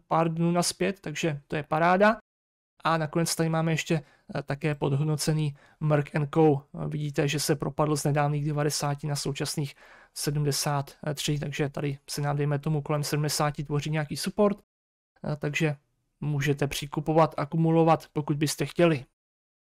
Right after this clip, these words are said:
Eh, teď tu mám spíše takové ty dividendové podniky. Jako první je tady průmyslový tři M, u kterého si myslím, že za ty současné ceny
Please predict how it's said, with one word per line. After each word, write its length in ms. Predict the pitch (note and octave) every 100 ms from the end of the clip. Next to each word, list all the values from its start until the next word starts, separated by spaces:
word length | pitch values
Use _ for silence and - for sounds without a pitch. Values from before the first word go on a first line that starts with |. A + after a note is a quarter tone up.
| _ _ -
Eh, 40 |
teď 220 | C#3+ E3+ -
tu 100 | C4+
mám 340 | C#4 C4+ G3
spíše 380 | - - F#3 B3
takové 420 | A3 B3 A#3+ A#3+
ty 120 | B3
dividendové 680 | F#3 F3+ F#3+ G3 G3+ A#3 A3+
podniky. 600 | E3+ E3 F3 E3+ E3+ F#3+
Jako 220 | E3 D#3
první 340 | F3 E3+ E3+ F3+
je 80 | F3+
tady 180 | F#3+
průmyslový 600 | F#3 E3 E3 E3+ - F3+ F3+
tři 200 | - F#3
M, 280 | E3 F3 F3+
u 80 | D#3
kterého 380 | - F#3 F3+
si 120 | F3 G3
myslím, 320 | F3+ F#3 F3+
že 120 | F3
za 100 | E3+
ty 140 | F#3+
současné 560 | F3 E3+ D#3 F3+ - F#3
ceny 280 | - F3